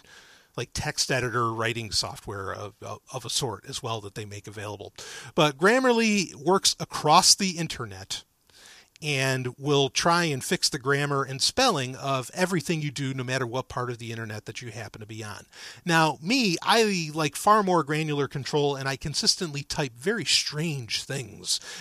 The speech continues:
and very weird things. So services like Grammarly take me far too long, you know, me personally.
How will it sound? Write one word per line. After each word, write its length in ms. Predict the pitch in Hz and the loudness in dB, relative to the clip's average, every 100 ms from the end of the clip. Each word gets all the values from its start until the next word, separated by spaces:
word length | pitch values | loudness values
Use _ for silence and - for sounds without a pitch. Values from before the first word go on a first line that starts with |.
| 147 | -8
and 80 | 139 | 2
very 220 | 180 156 | 4 4
weird 340 | 131 156 135 | 4 4 4
things. 280 | 151 120 98 | 0 -2 0
So 260 | - 151 131 - - | 6 6 4 -2 -2
services 520 | - 285 254 233 190 | 2 4 4 4 4
like 160 | 151 120 | 2 2
Grammarly 600 | 156 190 185 135 131 - | 4 6 6 4 0 0
take 280 | - 180 | -2 -2
me 120 | 165 139 | -4 -6
far 320 | - 196 202 | -2 2 2
too 180 | - 156 | 0 -2
long, 380 | 135 120 110 - _ - | 0 -2 -4 -10 _ -8
you 100 | 139 | -6
know, 80 | 127 | -2
me 140 | 160 | -4
personally. 520 | - 170 - 107 95 | -2 -2 0 -4 -10